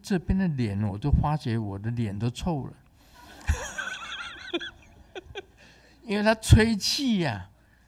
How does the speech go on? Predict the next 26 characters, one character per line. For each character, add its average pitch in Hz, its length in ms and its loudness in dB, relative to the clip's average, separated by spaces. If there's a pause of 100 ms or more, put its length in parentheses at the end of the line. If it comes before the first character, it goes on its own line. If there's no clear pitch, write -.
(380)
他 202 140 -6
呼 214 280 0
吸 196 340 0
很 117 180 -2
沉 120 320 -4
重， 208 320 -8 (1120)
而 165 120 -2
且 117 200 -4
讲 104 420 -4
话 156 380 -4 (1040)
口 117 320 -4
一 160 100 -2
张， 151 380 -4 (640)
我 123 100 -4
发 160 240 -4
觉 131 240 -8
我 139 340 -8
那 131 140 -4
个 139 100 -6
问 143 200 0
事 139 240 -2
房 101 340 -4 (120)
不 139 120 -2
是 135 240 -4
很 98 240 -4
大， 139 320 -10